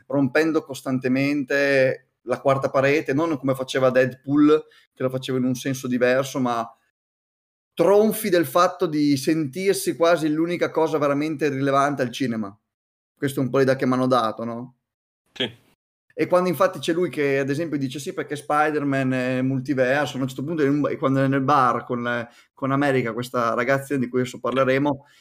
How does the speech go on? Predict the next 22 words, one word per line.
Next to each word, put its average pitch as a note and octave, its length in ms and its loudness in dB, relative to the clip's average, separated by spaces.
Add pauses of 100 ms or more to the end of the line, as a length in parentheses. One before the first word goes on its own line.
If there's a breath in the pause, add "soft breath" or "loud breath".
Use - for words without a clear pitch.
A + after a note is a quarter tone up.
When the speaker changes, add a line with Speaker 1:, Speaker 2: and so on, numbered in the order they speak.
(200)
Speaker 1:
lo C#3 100 0
cita D#3+ 260 0
apertamente. C#3+ 600 0
E F#3+ 80 0
qua, G#3+ 340 2
e C#3 120 -6
c'è C3 120 -4
il C3+ 60 -2
primo F3 220 -4
crossover, D#3 640 0
io D3 200 2
sempre C#3 320 -6
da B2 80 -2
ignorante C3 540 -2
dei A#2 160 -6
cinefumetti, B2+ 1120 -6
de-, A#2+ 160 0
dei A#2 120 -2
fumetti, B2 560 -2
dei A#2+ 160 -8
su-, B2 220 -16
supereroi, C3 800 0